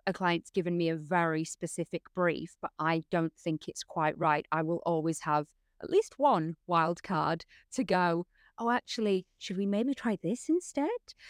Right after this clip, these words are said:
Um, just because I think sometimes the people who are coming up with the briefs aren't necessarily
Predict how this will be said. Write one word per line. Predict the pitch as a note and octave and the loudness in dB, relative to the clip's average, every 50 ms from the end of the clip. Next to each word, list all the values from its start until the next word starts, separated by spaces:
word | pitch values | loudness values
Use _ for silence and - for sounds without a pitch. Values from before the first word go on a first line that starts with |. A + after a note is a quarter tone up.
| - - - - | -18 -12 -4 0
Um, | G3+ G3+ G3 F#3 F#3 F#3 F#3 F#3 F3+ F3+ F#3+ - - - | 2 4 4 4 2 2 0 0 -2 -2 -4 -4 -6 -6
just | - B3 - | -6 -4 -2
because | - A#3+ - B3+ A3 | -2 -2 -2 -2 0
I | A#3+ A3+ | 0 0
think | A#3 - B3 G#3+ - - | 0 0 -2 -4 -6 -8
sometimes | - - B3 A#3 A3 - A#3 G#3+ G#3+ G3+ G3 G3+ G3 F#3 - - _ _ _ _ _ _ _ _ _ _ _ _ _ _ _ _ _ _ _ _ _ _ _ _ _ _ _ - | -4 -2 -2 -2 -2 0 0 0 2 2 2 0 -2 -4 -6 -10 _ _ _ _ _ _ _ _ _ _ _ _ _ _ _ _ _ _ _ _ _ _ _ _ _ _ _ -4
the | G#3+ | -2
people | - A#3+ A3+ F#3+ - G#3+ G#3 | 0 0 0 0 0 0 0
who | G3+ A3 F#3+ | 2 2 4
are | F#3+ F3+ F3 F3 F3 F3 - - | 4 4 4 4 4 2 2 0
coming | - G#3+ G3 G3 F#3+ | -2 0 0 0 0
up | - - - | -2 -2 -4
with | F3+ - | -6 -6
the | - F3 | -6 0
briefs | - G#3 F#3 D#3+ E3 F#3+ - - - - - - - _ _ _ _ _ _ _ _ _ - | 2 4 4 4 2 -2 -8 -14 -20 -20 -20 -20 -20 _ _ _ _ _ _ _ _ _ 0
aren't | F#3 F#3 F3+ F3+ F3 E3+ - _ | 2 4 4 4 2 0 -2 _
necessarily | G3 F#3+ F#3+ F#3+ F#3 F3 - - F#3 - - G#3 F#3 F#3 F3+ F3 E3+ E3 D3+ D3 C#3+ D#3+ E3 E3 F3 | -2 0 0 0 0 -2 -4 -8 -12 -4 -2 0 2 2 2 2 0 0 -2 -2 -2 0 0 0 -2